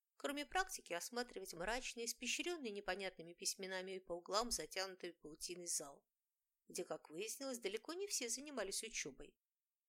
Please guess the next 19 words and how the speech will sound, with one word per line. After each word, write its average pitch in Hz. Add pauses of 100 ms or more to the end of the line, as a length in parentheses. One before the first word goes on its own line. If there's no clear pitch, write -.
(140)
Гордей 196
с 262
Гогом 285
и 285
Свеном 262
водили 370
хороводы 285
вокруг 269
пьедестала. 170 (560)
В -
сторонке 180
незнакомый 240
парень 190
чертил 262
на 220
каменных 185
плитах 339
магические 180
символы. 160